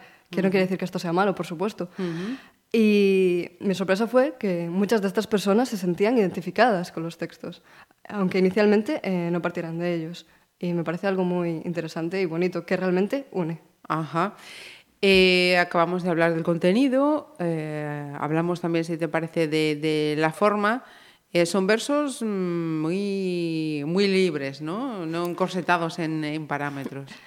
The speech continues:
Speaker 1: Sí, actualmente, eh, considero que es una de las ventajas de la poesía actual, que no buscan tanto la rima en sí,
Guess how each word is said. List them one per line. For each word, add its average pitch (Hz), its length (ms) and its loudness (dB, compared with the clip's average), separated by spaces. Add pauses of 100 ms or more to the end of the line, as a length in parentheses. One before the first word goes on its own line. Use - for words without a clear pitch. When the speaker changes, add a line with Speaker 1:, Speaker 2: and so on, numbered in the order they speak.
(200)
Speaker 1:
Sí, - 200 -4
actualmente, 214 760 0
eh, 180 300 -2
considero 190 580 -2
que 180 380 0
es 190 80 -4
una 196 120 2
de 185 80 2
las 180 100 -2
ventajas 214 500 -2
de 180 360 0
la 180 140 0
poesía 180 320 -4
actual, 196 520 0 (640)
que 185 360 4
no 196 280 8
buscan 196 840 0
tanto 180 560 0
la 180 160 0
rima 233 300 2
en 226 80 0
sí, 262 320 -4